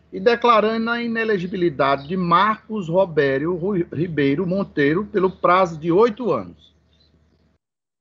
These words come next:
A primeira preliminar, em sede de preliminar, foi aduzido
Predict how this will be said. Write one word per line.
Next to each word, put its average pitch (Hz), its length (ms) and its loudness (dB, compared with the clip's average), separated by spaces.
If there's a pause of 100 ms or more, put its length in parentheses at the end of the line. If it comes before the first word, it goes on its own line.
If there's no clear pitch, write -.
(300)
A 160 120 -4
primeira 240 520 2
preliminar, 139 1000 -2 (420)
em 143 160 -4
sede 165 380 0
de 147 80 -8
preliminar, 131 840 -2
foi 165 180 0
aduzido 143 840 -4